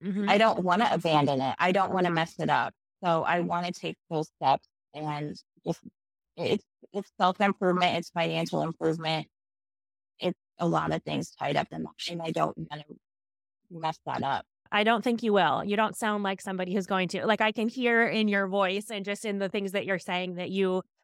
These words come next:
Speaker 1: are excited about what's ahead and willing to take it
Speaker 2: Mm-hmm.
Speaker 1: slower than maybe you initially wanted. I honestly really would be,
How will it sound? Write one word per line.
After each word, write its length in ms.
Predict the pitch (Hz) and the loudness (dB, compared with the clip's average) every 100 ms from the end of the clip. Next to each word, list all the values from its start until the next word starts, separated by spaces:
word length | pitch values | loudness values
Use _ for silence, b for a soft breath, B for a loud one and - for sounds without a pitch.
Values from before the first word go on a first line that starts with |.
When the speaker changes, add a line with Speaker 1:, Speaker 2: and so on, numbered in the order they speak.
| _ | _
Speaker 1:
are 500 | 190 185 180 180 180 - _ | 2 4 6 4 0 -6 _
excited 520 | 208 - 202 196 220 | -6 -2 0 2 2
about 280 | 247 240 240 | 4 4 4
what's 180 | 247 247 | 2 0
ahead 280 | 240 240 226 | -2 0 -2
and 120 | 220 | -4
willing 300 | 175 185 202 | -4 -4 -6
to 120 | 214 | -8
take 280 | 185 185 185 | -4 -4 -2
it 240 | 180 185 - _ _ | -2 -2 -8 _ _
Speaker 2:
Mm-hmm. 60 | - | -4
Speaker 1:
slower 380 | 240 214 208 208 | 2 4 4 2
than 120 | 196 | 0
maybe 220 | 196 190 | 0 0
you 160 | 202 196 | 0 0
initially 420 | 180 185 220 190 | 0 -2 -2 -6
wanted. 500 | 175 160 190 247 277 247 | -4 -2 0 2 0 -2
I 160 | 208 208 | -2 0
honestly 480 | 196 226 - 208 | 0 -2 -6 -10
really 380 | 190 185 202 196 | -6 0 0 0
would 320 | 185 185 180 | 0 -2 -2
be, 340 | 175 180 185 | -6 -6 -4